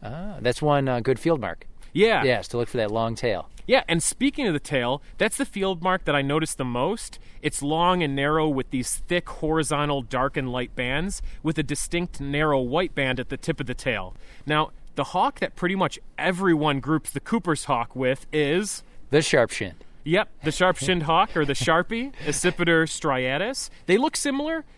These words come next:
Speaker 2: but the Cooper's hawk will always be larger than the Sharpie, with small male Cooper's hawks and large female Sharpies nearly overlapping in size.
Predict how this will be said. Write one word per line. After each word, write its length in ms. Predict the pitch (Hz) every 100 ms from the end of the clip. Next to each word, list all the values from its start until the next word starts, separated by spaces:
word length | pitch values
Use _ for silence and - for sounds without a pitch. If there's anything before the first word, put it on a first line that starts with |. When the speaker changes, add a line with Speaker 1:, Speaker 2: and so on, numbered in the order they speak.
| -
Speaker 2:
but 120 | 190
the 60 | -
Cooper's 440 | - 233 226 233
hawk 300 | - 220 240
will 160 | 170 151
always 420 | 139 170 185 208
be 160 | 160 175
larger 480 | 143 131 147 151 156
than 160 | 139
the 60 | 139
Sharpie, 580 | - 143 135 - 107 101
with 160 | 151 -
small 400 | - 147 160 180
male 280 | 156 151
Cooper's 400 | 160 160 147 160
hawks 320 | 160 165 - -
and 200 | 135 123
large 320 | 131 139 -
female 380 | 143 143 135 117
Sharpies 580 | - 214 208 135 131 - - -
nearly 360 | 127 160 170 165
overlapping 580 | 151 143 131 127 127 113
in 80 | 107
size. 440 | - 101 98 -